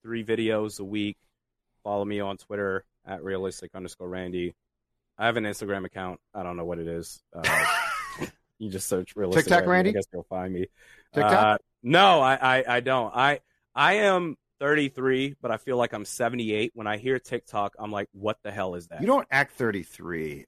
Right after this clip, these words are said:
Speaker 2: I'd pin you more at forty-ish.
Speaker 1: Yeah, no, I, I feel old. I
Speaker 2: Yeah,
Speaker 1: feel
Speaker 2: you,
Speaker 1: old as
Speaker 2: yeah,
Speaker 1: hell.
Speaker 2: well,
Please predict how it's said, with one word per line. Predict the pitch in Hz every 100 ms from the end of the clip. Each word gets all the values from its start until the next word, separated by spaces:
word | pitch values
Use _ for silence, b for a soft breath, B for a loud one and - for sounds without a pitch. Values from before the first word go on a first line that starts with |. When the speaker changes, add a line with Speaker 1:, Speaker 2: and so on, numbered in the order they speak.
| -
Speaker 2:
I'd | 135 -
pin | 208 202
you | 160
more | 120 113 113 104 -
at | 101 92 - _
forty-ish. | 101 98 85 67 62 - - _
Speaker 1:
Yeah, | - 135 101
no, | 107 117
I, | 113 110 123
I |
feel | - 139 120
old. | 107 90 73 - _ _
I | 117
Speaker 2:
Yeah, | 139 117
Speaker 1:
feel | 117
Speaker 2:
you, |
Speaker 1:
old | 117 107
as | 156
Speaker 2:
yeah, | 139
Speaker 1:
hell. | 131
Speaker 2:
well, | 135 139 107